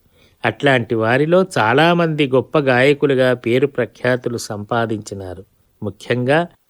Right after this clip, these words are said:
ఉస్తాద్ ఖాదిమ్ హుస్సేన్ ఖాన్, ఉస్తాద్ లతాఫత్ హుస్సేన్ ఖాన్, షరాఫత్ హుస్సేన్ ఖాన్, ఉస్తాద్ అతా హుస్సేన్ ఖాన్, పండిత్ శ్రీకృష్ణ నారాయణ్ రతన్ జన్కర్, పండిత్ దిలీప్ చంద్ర వేది,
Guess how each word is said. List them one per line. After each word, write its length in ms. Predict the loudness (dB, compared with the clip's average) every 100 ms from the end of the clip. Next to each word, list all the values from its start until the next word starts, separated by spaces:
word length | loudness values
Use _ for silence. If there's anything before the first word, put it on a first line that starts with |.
| _ -4
ఉస్తాద్ 520 | -2 0 2 2 2 -4
ఖాదిమ్ 540 | -2 0 2 2 0
హుస్సేన్ 420 | -2 0 0 0
ఖాన్, 360 | 0 0 0 -2 -12 _ _ -4
ఉస్తాద్ 500 | -4 0 2 2 -2
లతాఫత్ 720 | -4 -2 0 0 0 -2 -2
హుస్సేన్ 380 | -2 -2 -2
ఖాన్, 320 | -4 -4 -4 -6 -8
షరాఫత్ 640 | -2 0 2 0 -2 -4
హుస్సేన్ 340 | -4 -2 -2 -4
ఖాన్, 380 | -6 -4 -4 -6 _ _ _ -4
ఉస్తాద్ 480 | -4 0 0 0 -2 -4
అతా 300 | -4 2 2
హుస్సేన్ 460 | 2 0 -2 -2 -2
ఖాన్, 340 | -6 -6 -4 -8 _ _ _
పండిత్ 400 | -2 0 -2 -4 -14
శ్రీకృష్ణ 680 | -6 0 0 2 -2 -2 -2
నారాయణ్ 640 | 0 2 2 2 2 2 0
రతన్ 380 | -4 -4 -2 -2
జన్కర్, 440 | -2 -4 -6 -6 -6 _ _ _ -2
పండిత్ 360 | 0 2 0 -2 -2
దిలీప్ 400 | 2 4 2 -2 -6
చంద్ర 320 | -4 0 0
వేది, 440 | 2 0 2 0